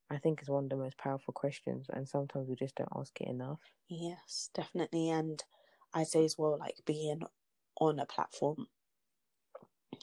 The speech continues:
Speaker 2: like Instagram and any social media platform is
Speaker 1: Mm.
Speaker 2: beautiful in the sense that you can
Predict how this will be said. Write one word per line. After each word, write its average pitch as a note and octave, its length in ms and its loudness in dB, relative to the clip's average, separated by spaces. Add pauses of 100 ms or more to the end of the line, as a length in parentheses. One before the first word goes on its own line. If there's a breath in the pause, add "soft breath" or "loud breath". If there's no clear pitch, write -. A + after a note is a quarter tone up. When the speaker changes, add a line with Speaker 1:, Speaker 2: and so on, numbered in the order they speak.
Speaker 2:
like D#3+ 160 0
Instagram E3 500 0
and - 100 -2
any B3 200 6
social D#3+ 320 0
media D#3+ 240 0 (140)
platform D#3 420 0 (540 soft breath)
is D#3+ 120 -2 (220)
Speaker 1:
Mm. E3+ 180 0
Speaker 2:
beautiful D#3 380 6
in D#3+ 140 0
the D#3+ 80 -2
sense - 260 -4
that - 140 -4
you D#3+ 180 -2
can D#3 340 -2